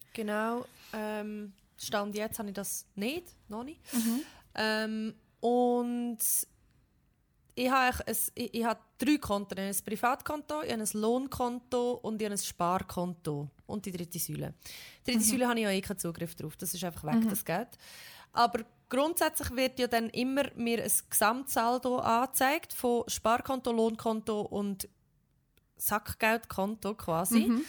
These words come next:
Speaker 1: Und wenn das Saldo in einem Bereich ist, wo für mich so ist, dass ich denke, das ist viel Geld, <laughs> dann habe ich kein Problem mit Geld ausgeben. Aber
Speaker 2: Ja.
Speaker 1: was, was bei mir, ähm,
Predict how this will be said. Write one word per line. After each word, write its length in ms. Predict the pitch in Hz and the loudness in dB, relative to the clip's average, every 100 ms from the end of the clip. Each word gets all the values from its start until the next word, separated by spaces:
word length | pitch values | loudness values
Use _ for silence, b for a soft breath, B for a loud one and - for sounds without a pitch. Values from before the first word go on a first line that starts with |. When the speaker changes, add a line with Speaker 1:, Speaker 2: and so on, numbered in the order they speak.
| B B B | B B B
Speaker 1:
Und 300 | - 262 247 | -2 0 2
wenn 240 | 269 269 247 | 2 0 4
das 500 | 240 269 359 - - | 4 6 6 4 6
Saldo 920 | 240 262 311 330 320 320 339 359 370 _ _ _ _ _ _ _ | 6 4 2 -2 0 2 2 0 -4 _ _ _ _ _ _ _
in 140 | 262 262 | -4 0
einem 160 | 262 247 | 0 0
Bereich 440 | 240 269 320 - 320 330 | 0 2 0 0 0 0
ist, 280 | - - - | -2 -4 -6
wo 200 | 226 269 | -4 -2
für 180 | 254 247 | 0 0
mich 560 | 240 247 277 294 311 - _ _ _ _ _ _ _ _ _ _ _ _ - | 0 0 -2 -4 -8 -14 _ _ _ _ _ _ _ _ _ _ _ _ -6
so 300 | - 277 285 | -2 0 2
ist, 160 | 294 | 0
dass 120 | 262 233 | -2 -2
ich 60 | |
denke, 280 | 233 233 233 | 0 0 -4
das 260 | - 190 202 | -2 0 0
ist 120 | 196 | -4
viel 560 | - - 214 220 220 202 | -6 -2 4 6 6 2
Geld, 760 | 208 220 240 170 - - - _ _ _ | 4 6 6 4 -4 -12 -12 _ _ _
<laughs> 880 | 294 - - - - - 349 - 254 | 0 0 -2 -14 -18 -10 -8 4 4
dann 140 | 220 254 | 6 6
habe 120 | 269 | 8
ich 100 | 339 | 8
kein 140 | 233 - | 8 6
Problem 400 | 254 214 220 214 | 2 4 4 4
mit 160 | 208 | 2
Geld 280 | 185 175 175 | 4 4 2
ausgeben. 320 | 196 - 143 151 B B B | -4 0 -2 -2 B B B
Aber 180 | - 240 | 2 6
Speaker 2:
Ja. 160 | 226 - | 6 6
Speaker 1:
was, 240 | 269 269 - | 4 4 4
was 280 | 233 262 - | 2 0 0
bei 80 | - | -2
mir, 320 | 185 339 370 - | 2 2 2 0
ähm, 440 | - 294 285 285 | 2 4 2 -2